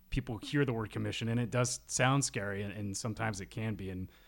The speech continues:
really what a commission is, and I just kind of piggybacking off of what you were gonna say, essentially it can be, uh, a charge for buying a position, a charge for selling a position that might go to an advisor,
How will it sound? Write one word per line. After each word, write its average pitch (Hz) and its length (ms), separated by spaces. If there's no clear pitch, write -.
really 113 240
what 110 260
a 110 60
commission 123 420
is, 107 200
and 104 60
I 101 120
just - 220
kind 107 120
of 90 80
piggybacking 104 840
off 104 140
of 98 60
what 98 160
you 101 100
were 101 40
gonna 95 160
say, 101 380
essentially 135 600
it 120 100
can 120 160
be, 113 560
uh, 98 380
a 101 40
charge 110 320
for 107 120
buying 110 320
a - 20
position, 113 400
a 117 60
charge 104 280
for - 120
selling 107 400
a 113 40
position 123 540
that 104 220
might 110 340
go 117 420
to 117 140
an 101 60
advisor, 120 680